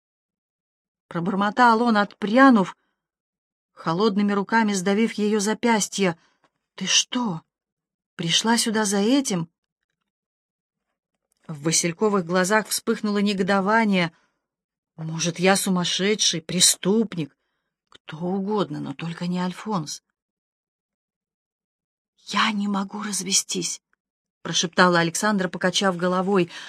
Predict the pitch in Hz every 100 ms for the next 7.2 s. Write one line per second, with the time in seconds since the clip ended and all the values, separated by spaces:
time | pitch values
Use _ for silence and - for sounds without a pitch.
0 | - - - - 214 220 220 233 226 202
1 | 247 233 - 226 202 180 190 175 220 208
2 | - - - - - _ _ - 233 254
3 | 269 - 233 240 180 - 170 160 - _
4 | _ _ _ _ _ _ _ _ _ -
5 | - - 175 143 185 196 180 170 147 151
6 | - - 175 196 165 180 190 185 160 143
7 | -